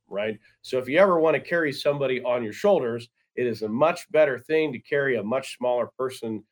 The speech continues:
uh, than you are. However, if you have, uh, a situation in which that is inverse, I E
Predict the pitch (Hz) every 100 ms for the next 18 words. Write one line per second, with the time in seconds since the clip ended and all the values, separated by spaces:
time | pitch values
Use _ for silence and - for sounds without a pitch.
0 | _ 95 104 98 113 139 190 117 73 -
1 | _ _ _ 110 143 196 110 117 117 117
2 | 113 120 120 123 123 113 - - 107 107
3 | 101 101 139 123 127 139 139 120 113 117
4 | 113 113 117 107 - 135 143 120 147 101
5 | - _ _ _ 110 123 123 113 101